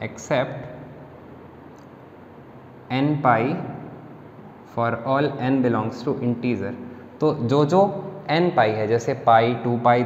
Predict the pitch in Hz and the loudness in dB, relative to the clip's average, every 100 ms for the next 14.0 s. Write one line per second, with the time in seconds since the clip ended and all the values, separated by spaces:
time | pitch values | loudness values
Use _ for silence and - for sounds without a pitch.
0 | 127 123 117 123 123 123 117 113 113 113 | -2 -2 0 2 2 0 0 -2 0 0
1 | 123 175 - - - 127 131 127 - - | 0 -4 -10 -14 -6 0 2 0 -4 2
2 | 131 160 160 160 139 131 139 156 160 156 | 4 4 4 4 4 2 4 4 6 2
3 | 185 185 - - - 127 135 147 131 131 | 0 -2 -12 -16 -4 0 2 0 0 0
4 | 156 131 120 127 101 - 113 156 117 117 | 0 2 4 4 2 0 -2 -2 -4 -4
5 | 127 123 113 110 131 117 110 113 151 - | -2 0 -2 -2 -2 -2 -2 0 0 -2
6 | - - - - 107 101 101 - - - | -12 -16 -18 -12 -10 -10 -12 -12 -18 -18
7 | - - - 113 127 - - 127 - - | -20 -10 -2 -2 -2 -4 0 2 0 -10
8 | - 131 131 147 151 151 147 160 202 - | 2 2 2 0 2 4 4 2 0 -6
9 | - - 120 156 170 147 135 139 208 - | -16 0 2 4 4 4 2 4 2 0
10 | - - 123 127 120 107 101 - 95 - | -12 -4 4 4 4 2 0 -2 -8 -8
11 | - - - - - - - - - - | -10 -14 -20 -20 -20 -20 -20 -20 -20 -20
12 | - - - - - - - - - - | -20 -20 -20 -20 -20 -20 -20 -20 -20 -20
13 | - - - 143 165 170 160 165 175 180 | -20 -12 -4 0 4 4 4 2 2 2